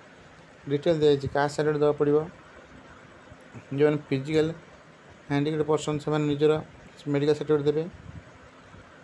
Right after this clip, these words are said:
ଦେଖନ୍ତୁ, ଏଠି ଦିଆଯାଇଛି, ଦେଖନ୍ତୁ, ଯେଉଁମାନେ revenue inspector ଟ୍ରେନିଂ କରିଛନ୍ତି, ସେମାନେ ନିଜ certificate ଦେବେ।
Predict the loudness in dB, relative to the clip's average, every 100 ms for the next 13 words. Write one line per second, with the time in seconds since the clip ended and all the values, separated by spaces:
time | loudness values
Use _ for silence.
0 | -20 -20 -20 -20 -20 -20 -20 -20 -20 -20
1 | -20 -10 -4 2 2 2 0 4 4 4
2 | 2 -2 -4 -8 -14 -20 -20 -20 -20 -20
3 | -20 -20 -20 -20 -20 -10 -2 0 0 2
4 | 2 2 2 0 -2 -2 0 0 2 0
5 | 0 0 -2 -2 -2 2 0 0 2 2
6 | 4 2